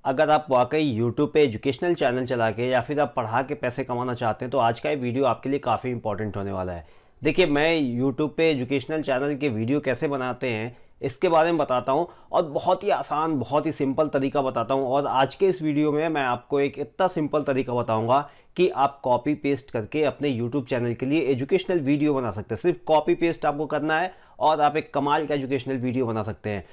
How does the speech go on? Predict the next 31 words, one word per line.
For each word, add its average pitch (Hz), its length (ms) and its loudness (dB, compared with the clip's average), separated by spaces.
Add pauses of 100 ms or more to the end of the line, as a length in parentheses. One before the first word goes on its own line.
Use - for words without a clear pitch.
(180)
तो 175 60 6
ये 175 160 4
सारी 175 320 -2
चीज़ें 170 340 0
कैसी 156 260 -2
होती 143 200 0
है, 165 60 2
चलिए 147 240 0
हम 156 80 0
अपने 156 280 -4
लैपटॉप 147 500 0
स्क्रीन 160 360 -2
पे 156 60 -4
चलते 127 340 0
हैं 156 80 0 (260)
और 143 160 4
देखते 147 420 2
हैं 175 100 4
कि 170 120 -2
कॉपी 170 400 -2
पेस्ट 165 300 -4
करके 139 280 -2
कैसे 143 300 -2
एजुकेशनल 147 440 -4
वीडियो 135 320 0
बनाई 143 300 0
जा 165 100 4
सकती 139 340 -2
है, 156 80 2
जिसमें 135 360 -4
सिर्फ 190 300 -4